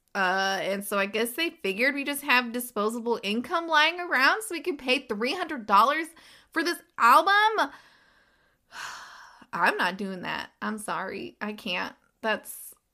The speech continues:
I want it. And there's, like, a lot of fomo happening here on this end, but I just can't. <laughs> I can't justify this. So if you guys, once again, if someone gets this album, I'll be looking online for, like, the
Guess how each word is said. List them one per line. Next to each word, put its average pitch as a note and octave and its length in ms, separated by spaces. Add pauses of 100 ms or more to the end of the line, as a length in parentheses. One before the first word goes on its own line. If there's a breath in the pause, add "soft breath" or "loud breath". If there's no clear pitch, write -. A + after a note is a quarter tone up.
(200)
I A3 120
want G#3+ 320
it. D#4 320
And A3 120
there's, G#3+ 200
like, F#3+ 320
a G3+ 60
lot G3 280
of A#3 100
fomo B3+ 580
happening C#4+ 440
here E4 240
on D#4 160
this C#4 180
end, C4 260 (260)
but A3+ 560 (100)
I G#3 140
just G3+ 260
can't. - 340
<laughs> - 40
I - 360
can't - 380
justify D#4+ 560
this. B3 340
So A3+ 440 (440 loud breath)
if G#3+ 180
you C#4+ 120
guys, D#4 400
once C#4 240
again, B3+ 500
if G#3 120
someone C#4 320
gets C#4 180
this B3+ 220
album, G3+ 680 (120)
I'll D4 180
be D4+ 120
looking B3+ 320
online F#3 420
for, G3+ 120
like, E3+ 280
the A3+ 100